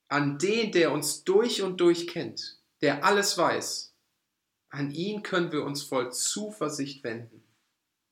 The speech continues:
Und ich weiß nicht, wie du Gott siehst, ob Gott für dich vielleicht immer der ist, wenn du überhaupt irgendwie an Gott glaubst, aber als so einer ist, der mit einem, mit so einem strafenden, so einem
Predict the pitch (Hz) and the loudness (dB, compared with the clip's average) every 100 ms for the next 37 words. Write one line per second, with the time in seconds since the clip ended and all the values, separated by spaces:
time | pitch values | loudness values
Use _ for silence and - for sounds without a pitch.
0 | _ _ _ _ _ _ _ _ _ _ | _ _ _ _ _ _ _ _ _ _
1 | _ _ _ _ _ _ _ _ _ _ | _ _ _ _ _ _ _ _ _ _
2 | - 160 170 196 226 220 - 196 165 220 | -4 2 8 8 8 2 0 -2 -2 -2
3 | - 180 190 147 190 247 269 - - - | 4 4 4 0 -2 -2 -2 -2 -6 -12
4 | _ _ _ 147 160 156 - 180 208 - | _ _ _ 2 2 0 0 2 2 2
5 | 175 175 - - 165 160 - 185 151 165 | 2 2 -2 0 2 2 0 -2 2 2
6 | 185 190 190 - - 156 156 143 165 196 | 2 2 -2 -4 -4 0 0 2 0 0
7 | - 143 127 131 139 139 147 151 147 - | -2 -2 -4 -2 -2 0 2 2 2 -6
8 | - 143 139 135 135 - _ _ _ _ | -10 -6 -2 0 -2 -8 _ _ _ _
9 | - 147 147 - _ _ 143 151 185 175 | -4 -4 -4 -14 _ _ -6 -2 0 2
10 | 185 170 175 - 160 156 156 156 151 156 | 0 0 -2 2 4 4 2 0 -2 -2
11 | 151 147 147 _ _ _ _ 147 147 151 | -2 -4 -10 _ _ _ _ -4 -2 0
12 | - 143 147 190 185 170 160 147 151 151 | 0 4 8 8 6 2 0 0 0 0
13 | 143 143 143 | 0 0 -4